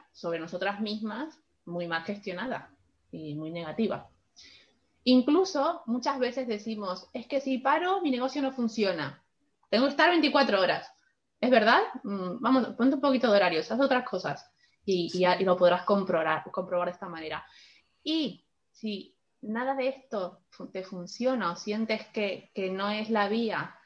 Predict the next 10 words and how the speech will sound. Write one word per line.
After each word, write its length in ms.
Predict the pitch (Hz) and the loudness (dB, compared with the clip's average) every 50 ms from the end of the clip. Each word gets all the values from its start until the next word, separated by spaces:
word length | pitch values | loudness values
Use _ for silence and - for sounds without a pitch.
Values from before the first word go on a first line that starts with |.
| _ _ _ _ - | _ _ _ _ -4
que, 320 | - 175 170 170 - _ _ - | -4 -4 -4 -4 -10 _ _ -8
que 200 | 185 165 160 156 | -8 -6 -6 -6
te 180 | - 160 160 | -6 -4 -2
hace 220 | 165 180 202 - 202 | -2 -2 -2 -4 -8
estar 340 | - - - 196 185 180 | -6 -4 -4 -2 -2 -2
bien, 480 | 185 190 220 254 208 202 285 440 - - _ _ _ _ _ _ _ _ _ _ _ _ _ _ _ - | 0 2 4 4 4 2 0 -4 -8 -12 _ _ _ _ _ _ _ _ _ _ _ _ _ _ _ -6
acuda 320 | 185 180 - 214 202 208 | -4 -2 2 2 2 2
a 20 | |
un 60 | 214 226 | 2 0
profesional, 560 | 269 269 - 240 233 - 180 180 196 247 | 0 0 -2 -2 -4 -4 -6 -4 -4 -6